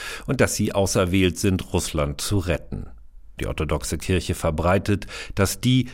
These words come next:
die für die russische Sache sterben, ins Paradies kommen.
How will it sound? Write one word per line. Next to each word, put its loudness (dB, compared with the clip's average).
die 2
für 2
die 2
russische 2
Sache 2
sterben, 4
ins -2
Paradies 0
kommen. -6